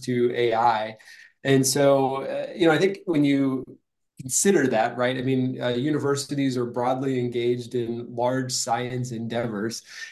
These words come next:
And so in that regard, right, we're looking at lots of different concepts, uh, you know, for applied, uh, ways in which, you know, we can use different data mechanisms for essentially, uh, portions of, of artificial intelligence.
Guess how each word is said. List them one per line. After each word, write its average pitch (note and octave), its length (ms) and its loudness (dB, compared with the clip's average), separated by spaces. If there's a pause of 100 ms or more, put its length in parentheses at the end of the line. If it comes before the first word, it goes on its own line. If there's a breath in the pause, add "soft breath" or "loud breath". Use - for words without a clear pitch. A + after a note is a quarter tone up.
And C3+ 220 8
so C3 320 8
in C#3 140 4
that C#3+ 240 4
regard, B2+ 360 4
right, B2 240 4
we're C3+ 120 2
looking C#3 320 0
at A#2 120 0
lots A#2+ 280 0
of C3 100 -4
different B2 400 -6
concepts, A#2+ 880 2
uh, A#2+ 380 2
you C3 120 2
know, A#2 200 0
for A#2 380 0
applied, A#2+ 760 2 (340 soft breath)
uh, A#2+ 300 4
ways C#3 240 8
in C3 160 4
which, - 420 -2 (100)
you C#3 100 0
know, B2 60 4
we A#2+ 140 4
can B2 180 -4
use C3 240 2
different B2 520 -4 (640)
data C3+ 420 4
mechanisms B2+ 880 -2 (280)
for B2 280 2
essentially, B2+ 720 2
uh, A#2 280 -4 (1300)
portions D3+ 440 6
of, A#2 200 4
of B2 220 2
artificial A2+ 520 0
intelligence. G#2+ 680 0